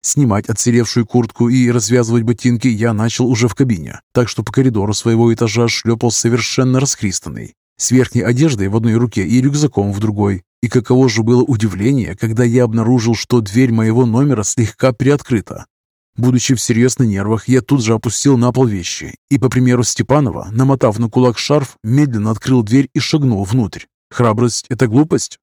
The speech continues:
Плевать. Ярость уже плескалась в крови, заставляя кулаки сжиматься, а легкие гонять бешеные объемы кислорода, готовясь к схватке. «И Гера!» Тася буквально запрыгнула мне на руки,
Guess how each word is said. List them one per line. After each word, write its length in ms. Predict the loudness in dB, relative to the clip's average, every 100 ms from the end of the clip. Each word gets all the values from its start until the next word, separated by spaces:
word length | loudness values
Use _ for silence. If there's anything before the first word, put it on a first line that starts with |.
| 0
Плевать. 420 | 2 2 0 -6 _ -8
Ярость 440 | -2 0 0 0
уже 160 | 0 0
плескалась 560 | 0 -2 -2 -2 -2
в 80 | -4
крови, 380 | 0 0 -2 -10 -8
заставляя 580 | -4 -2 0 2 2 2
кулаки 340 | 0 0 0
сжиматься, 680 | 0 0 -2 -4 -8 -10 -4
а 80 | 0
легкие 420 | 2 2 0 -2
гонять 460 | 2 0 0 -2 -2
бешеные 420 | -2 -2 -2 -2
объемы 280 | 0 0 0
кислорода, 600 | -2 -2 0 -2 -4 -6
готовясь 540 | -2 0 2 0 0
к 60 | -4
схватке. 600 | -4 0 0 0 -10 -14 -16 _ 0
«И 420 | 4 6 6 4
Гера!» 840 | 2 2 4 6 6 6 6 4 0 _ _ _ _
Тася 300 | 0 0 2
буквально 420 | -2 0 2 2 0
запрыгнула 720 | 0 -2 2 0 0 0 0
мне 160 | 0
на 140 | 0 -2
руки, 340 | -8 -16 -20